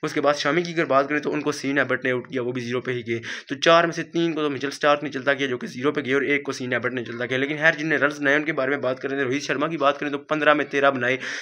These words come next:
ये जिसमें दो चौके शामिल थे। और जब रोहित शर्मा आउट हुए तो रोहित शर्मा के साथ पीछे सूर्य कुमार यादव आए, वो भी पहली गेंद पे ही चलते बने। और पिछले मैच में भी हैट्रिक छूट गई थी, अ, अ, सॉरी, स्टार्क से, और इस मैच में भी स्टार्क से हैट्रिक छूट गई है। लेकिन खैर जो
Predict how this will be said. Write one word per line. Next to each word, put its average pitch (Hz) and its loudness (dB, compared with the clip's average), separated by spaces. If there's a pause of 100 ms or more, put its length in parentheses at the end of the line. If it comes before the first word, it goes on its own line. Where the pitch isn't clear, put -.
(160)
ये 151 4
जिसमें 143 -2
दो 123 0
चौके 151 0
शामिल 143 0
थे। 151 2
और 143 2
जब 131 0
रोहित 147 0
शर्मा 160 2
आउट 165 2
हुए 156 2
तो 151 0
रोहित 135 0
शर्मा 151 0
के 151 -4
साथ 143 2
पीछे 143 -6
सूर्य 135 -2
कुमार 147 4
यादव 147 2
आए, 151 6
वो 151 0
भी 151 -6
पहली 165 6
गेंद 135 2
पे 147 0
ही 143 -4
चलते 127 -4
बने। 117 -6 (300)
और 151 2
पिछले 180 2
मैच 147 6
में 160 -2
भी 151 0
हैट्रिक 139 0
छूट 139 -2
गई 147 0
थी, 143 -6
अ, 147 -2
अ, 131 4 (680)
सॉरी, 131 -2
स्टार्क 151 6
से, 160 -2
और 143 -2
इस 147 -6
मैच 131 2
में 139 -2
भी 127 -4
स्टार्क 127 -2
से 143 0
हैट्रिक 127 -4
छूट 123 -6
गई 117 -2
है। 123 0
लेकिन 147 -4
खैर 151 6 (400)
जो 147 -2